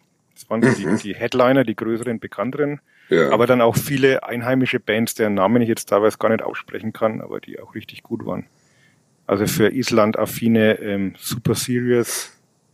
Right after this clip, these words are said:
Speaker 1: J F D K, wenn ich mir das richtig gemerkt hab, also Sängerin, Singer-Songwriterin.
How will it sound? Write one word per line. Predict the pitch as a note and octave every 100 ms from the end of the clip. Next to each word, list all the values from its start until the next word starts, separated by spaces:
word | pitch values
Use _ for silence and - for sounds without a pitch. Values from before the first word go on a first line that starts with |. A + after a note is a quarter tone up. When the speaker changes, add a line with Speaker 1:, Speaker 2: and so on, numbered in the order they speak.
| _ _ _ _ _
Speaker 1:
J | - - A2 A#2 A#2 - _ _ -
F | A2+ -
D | - G#2
K, | - A2 C3 C#3 _ _
wenn | -
ich | G#2
mir | A2+
das | A2+
richtig | G#2+ -
gemerkt | - A2 -
hab, | A#2 - - -
also | -
Sängerin, | - A#2 A2 A2+ A#2
Singer-Songwriterin. | - A#2+ A2 - A2+ A2 G#2+ A2 G#2+